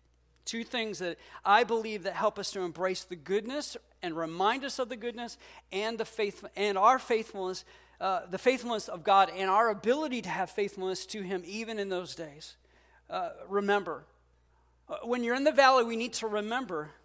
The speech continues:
In the last few days, at least for some of us, we have been remembering. Good or bad, we have been in that mode of remembering, right? Be-, when we're around family, all of a sudden stories start to get told.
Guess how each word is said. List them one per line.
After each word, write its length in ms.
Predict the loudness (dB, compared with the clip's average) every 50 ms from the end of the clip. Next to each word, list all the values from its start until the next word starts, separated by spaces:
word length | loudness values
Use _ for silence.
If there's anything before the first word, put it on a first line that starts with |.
| _ _ _ _ _ _ _ _ _ _ -12 -10
In 140 | -8 -6
the 60 | -4 0
last 280 | 2 2 2 0 -4
few 160 | -10 -12 -4
days, 320 | -2 0 0 0 -2 -2 -6 -10 -16 -14 -8
at 140 | -8 -6 -6
least 480 | -6 -8 -8 -6 -6 -6 -8 -8 -10 -14 _
for 120 | -12 -10 -6
some 220 | -2 -4 0 -2
of 120 | -2 0
us, 280 | 0 0 0 0 -6 -12 -14 -16 _ -20 -20 -16 _
we 140 | -4 0 0
have 160 | 0 0 0
been 140 | -2 -2 0
remembering. 540 | -2 0 0 0 -2 -2 -2 -6 -6 -4
Good 220 | -2 0 0 4 4
or 120 | 4 4
bad, 280 | 4 4 4 4 4 2
we 160 | 0 -4 0
have 180 | 0 0 0 0
been 200 | 0 0 0 -2
in 140 | -4 -4
that 180 | -4 -4 -6 -6
mode 300 | -4 -2 -2 0 0 -4
of 120 | -6 -8
remembering, 500 | -8 -8 -4 -4 -4 -6 -6 -10 -12 -8
right? 280 | -2 0 0 0 0 -4
Be-, 120 | -8 -8
when 200 | -4 -4 -4 -2
we're 160 | 0 -2 -2 0
around 300 | 2 2 2 2 2 -2
family, 400 | -8 -6 -6 -6 -4 -2 2 4
all 100 | 4 4
of 60 | 2
a 40 | 0
sudden 260 | -6 -6 -6 -6 -8
stories 380 | -12 -8 -4 -4 -2 -2 -4
start 280 | -4 -4 -4 -4 -4 -6
to 80 | -12 -12
get 180 | -12 -12 _
told. 320 | -8 -6 -6 -6 -6 -8